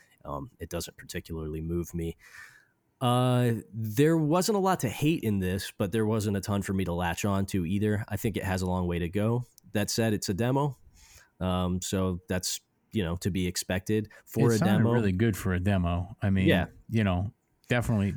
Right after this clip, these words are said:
Speaker 2: definitely, um, it's a much more, uh, realized sort of band than you hear in a lot of demos.
Speaker 1: Certainly, yeah. Um, but I,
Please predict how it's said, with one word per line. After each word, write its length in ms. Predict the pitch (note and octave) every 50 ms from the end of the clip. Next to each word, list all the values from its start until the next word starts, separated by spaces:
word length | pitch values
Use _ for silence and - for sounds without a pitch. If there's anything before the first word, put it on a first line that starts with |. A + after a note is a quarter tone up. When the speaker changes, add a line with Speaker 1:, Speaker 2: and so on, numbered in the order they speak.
| G2+ G2+
Speaker 2:
definitely, 720 | A#2 D3 C#3+ C3+ - D3+ C3 A#2+ A#2+ A2+ A2 G#2 G#2 F#2+
um, 460 | F#2 G#2+ G2 G2 F#2+ F#2+ F#2+ F#2 F#2+ - _ _ - - - - - - - - - _ _ _ _ _ _ _ _ _ _ _
it's 160 | C3 A#2+ - A#2
a 60 | A2
much 300 | A2 A2+ A#2 A#2 - -
more, 460 | A2+ A2 A2 G#2+ G#2 G#2 G#2 G2+ G2
uh, 380 | G2 F#2+ F#2+ F#2+ F#2 F#2 G2 - C3
realized 1080 | A2 G2 F#2 F#2 G2 G#2+ A2+ A#2 A2 G2+ G2 G2 F#2+ F#2+ F#2+ F#2+ F#2+ F2+ - - - - - - - _ _ _ _ _ _ _ -
sort 240 | - - A2+ G2
of 140 | F#2+ F#2 G2
band 340 | G2 G2 G2 G2 F#2+ F#2 F#2
than 140 | F#2 F#2+ F#2
you 100 | F#2+ F#2+
hear 140 | F#2 G2+ G2+
in 80 | F#2+ F#2
a 60 | F#2
lot 160 | F#2+ F#2 F#2
of 60 | F2+ F#2
demos. 440 | G2 F#2 F#2 F#2+ G2 G2+ - - _ - _ _ _ _ _ _ _ _ _ -
Speaker 1:
Certainly, 440 | - - E3+ B2 F2 F2+ D#2+ D#2
yeah. 300 | F2 G2 G2+ D2+ B1+ B1 - - - - - - _ -
Um, 500 | A2+ A2+ A2+ G#2+ G#2 G2 F2+ F2 E2+ D#2+ - -
but 320 | C#3+ G#2+ F#2 - C3+ C3
I, 220 | G#2+ A2 C3+ C#3